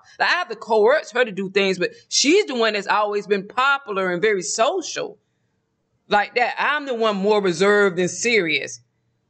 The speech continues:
So, because for me, I,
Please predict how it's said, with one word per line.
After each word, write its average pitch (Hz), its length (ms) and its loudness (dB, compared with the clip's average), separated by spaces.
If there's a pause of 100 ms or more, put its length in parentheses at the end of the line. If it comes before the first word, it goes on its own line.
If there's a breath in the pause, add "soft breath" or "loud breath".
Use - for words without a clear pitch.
(2250 soft breath)
So, 247 720 -2 (2250)
because 247 600 0 (200)
for 254 120 4
me, 294 600 0
I, 202 400 -4